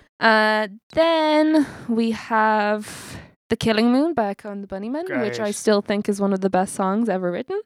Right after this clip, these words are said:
Speaker 2: Brilliant, yeah,
Speaker 1: Um, <laughs>
Speaker 2: okay.
Speaker 1: So, yeah, that's there. I love The Killing Moon. I think it's a, an incredible song.
Speaker 2: Mm.
Speaker 1: Also, uh, just,
Speaker 2: Ian
Speaker 1: again,
Speaker 2: McCulloch ha-, with that kind of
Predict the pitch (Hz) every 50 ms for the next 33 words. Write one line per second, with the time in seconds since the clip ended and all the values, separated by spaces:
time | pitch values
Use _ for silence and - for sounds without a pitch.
0 | - - 160 160 165 196 233 247 240 240 233 226 220 220 220 220 220 226 - -
1 | - - 311 247 208 147 123 110 - - - - _ _ _ - - 269 247 226
2 | 220 220 220 214 220 214 214 214 214 - - 294 302 240 233 247 269 - - 202
3 | 196 208 226 254 269 254 - - 202 202 214 220 262 262 - 208 - - 190 190
4 | 185 185 180 175 175 175 180 185 185 190 190 - 190 190 190 - 202 190 - -
5 | 196 190 185 190 180 - _ _ _ - 202 196 196 190 - - 220 220 226 226
6 | 196 190 190 - - 165 170 170 190 202 - - 208 214 - 226 214 208 214 220
7 | - - - - - _ - - - - - - - 190 - - - - - -
8 | - _ _ _ _ _ _ _ _ _ _ _ _ - 359 349 269 302 277 277
9 | 269 277 269 262 131 131 123 - - 139 139 143 139 117 120 117 - - - 127
10 | 120 113 107